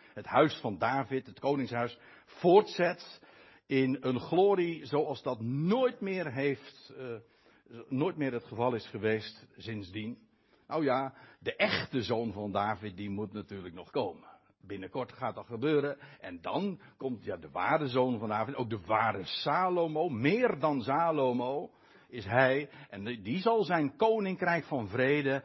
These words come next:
niet alleen maar in Israël, niet alleen in het Midden-Oosten, maar wereldwijd over alle natieën gaan vestigen. Dat is de echte Salomo, zal ik maar zeggen. En dat is degene die rust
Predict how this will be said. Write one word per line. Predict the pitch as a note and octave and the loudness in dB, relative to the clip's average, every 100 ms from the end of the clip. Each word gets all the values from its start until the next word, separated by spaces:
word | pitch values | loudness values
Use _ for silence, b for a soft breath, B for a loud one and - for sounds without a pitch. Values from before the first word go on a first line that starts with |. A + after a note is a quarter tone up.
| B | B
niet | A#2+ A2+ | -8 -2
alleen | A#2 A#2 | 0 0
maar | A2+ | 0
in | |
Israël, | F3+ - C#3 C3+ C#3+ | -2 0 2 2 0
niet | C3 A2+ | -2 -4
alleen | A#2+ | -2
in | A2+ | -2
het | A2+ | -2
Midden-Oosten, | A#2 B2 C3 E3 D#3 D3 | 0 0 2 0 -2 -4
maar | C#3 A#2+ F#2 | -4 -4 4
wereldwijd | F3+ C#4 C#4+ A3 A#2 C3 G3 G#3 | 4 6 4 4 6 6 6 4
over | E3 D#3+ - | -2 -2 6
alle | D4 C#4 G3 | 8 8 8
natieën | E3 G#3+ A#3 - A3 G#3+ | 6 4 2 -4 -4 -4
gaan | - F#3 G3 | -2 -2 0
vestigen. | B3+ C4 - A#2+ F2 - _ b b b b b b b b b b b b _ _ _ - | 0 -2 -4 -8 -10 -14 _ b b b b b b b b b b b b _ _ _ -12
Dat | - | -6
is | |
de | - | 2
echte | A3+ - E3+ | 4 4 4
Salomo, | C#3 A#2 G#2 G2 E2 | 6 6 4 -2 -6
zal | G2+ F2 | -6 -8
ik | E2+ | -8
maar | F2 | -12
zeggen. | E2+ - - - b b b b _ _ _ | -14 -18 -20 -20 b b b b _ _ _
En | - A2 | -6 -2
dat | G#2+ D#3 | -2 -2
is | - G3+ F3+ - - - - _ _ _ _ _ | -2 -2 -2 -8 -12 -14 -18 _ _ _ _ _
degene | C3 A#2+ D#3 C#3+ C3+ | -4 2 4 4 0
die | A#2 A#2 A#2+ A#2 - _ - - | -2 -6 -6 -10 -20 _ -20 -20
rust | - E3 G3+ - - - | -4 -2 -2 -2 -6 -8